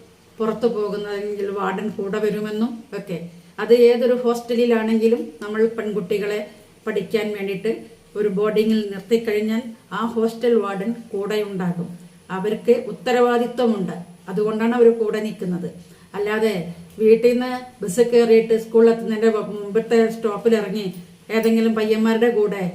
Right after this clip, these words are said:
സിനിമ കാണാനോ വല്ല കാട്ടിനുള്ളിൽ ഒളിച്ചിരിക്കാനോ കുശലം പറഞ്ഞിരിക്കാനോ ബസ് സ്റ്റോപ്പിലോ ബീച്ചിലോ പാർക്കിലോ പോയിരിക്കാനല്ല നമ്മൾ മക്കളെ പഠിക്കാൻ വിടുന്നത്. അത് ഉറപ്പാണല്ലോ എല്ലാവർക്കും. എനിക്കങ്ങനെ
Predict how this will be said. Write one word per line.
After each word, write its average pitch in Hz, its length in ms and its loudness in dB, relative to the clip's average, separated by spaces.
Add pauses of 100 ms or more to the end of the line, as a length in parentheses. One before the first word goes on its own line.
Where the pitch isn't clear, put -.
(400)
സിനിമ 226 320 4 (120)
കാണാനോ 214 440 -4 (500)
വല്ല 226 160 2 (100)
കാട്ടിനുള്ളിൽ 226 460 4 (120)
ഒളിച്ചിരിക്കാനോ 208 760 -2 (320)
കുശലം 220 400 2
പറഞ്ഞിരിക്കാനോ 202 640 -2 (120)
ബസ് 196 140 -8
സ്റ്റോപ്പിലോ 220 440 2 (440)
ബീച്ചിലോ 214 460 2 (280)
പാർക്കിലോ 214 420 2 (360)
പോയിരിക്കാനല്ല 226 800 2 (120)
നമ്മൾ 214 180 -4 (120)
മക്കളെ 208 280 -4
പഠിക്കാൻ 208 360 0 (100)
വിടുന്നത്. 226 420 4 (1300)
അത് 196 160 -4
ഉറപ്പാണല്ലോ 233 520 0 (100)
എല്ലാവർക്കും. 202 480 -4 (960)
എനിക്കങ്ങനെ 240 520 -2